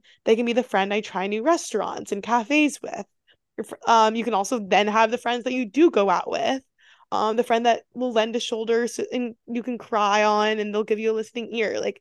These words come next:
it's just so nice to have diff-, so many different, like, pockets of friends where you can kinda, like, sounds selfish, but, like, everyone does it. You can kinda, like, basically hang out with someone to, like, meet the needs of that day.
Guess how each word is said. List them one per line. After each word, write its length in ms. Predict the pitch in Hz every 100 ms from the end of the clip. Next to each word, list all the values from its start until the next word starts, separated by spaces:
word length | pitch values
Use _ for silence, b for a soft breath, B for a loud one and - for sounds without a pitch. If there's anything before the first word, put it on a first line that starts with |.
| b b b
it's 120 | 233
just 180 | 277 262
so 460 | - 202 202 202 202 -
nice 500 | 208 196 180 185 -
to 80 | 190
have 180 | 190 180
diff-, 140 | 190
so 220 | - - 190
many 140 | 185
different, 180 | 185 196
like, 140 | 185
pockets 480 | - - 180 185 -
of 80 | -
friends 420 | - 226 247 269 -
where 160 | 185
you 160 | 185 180
can 100 | 185
kinda, 280 | - 185 190
like, 280 | 185 175 _ _ _ _ _ _ _ -
sounds 300 | 330 330 226 _ _
selfish, 720 | - - - - 214 330 403 -
but, 100 | 320
like, 260 | 285 269 -
everyone 420 | 233 226 240 226
does 260 | - - 254
it. 100 | 240
You 100 | 214
can 120 | 208
kinda, 220 | 208 208
like, 260 | 202 190 - _ _ _ _
basically 400 | 233 214 214 226
hang 260 | 202 214 196
out 180 | 175 -
with 120 | 208
someone 320 | 233 240 247
to, 100 | 240
like, 140 | 208 190
meet 340 | 190 196 -
the 80 | 196
needs 460 | 196 175 185 190
of 160 | - 180
that 300 | 185 - 190
day. 540 | - - - - 240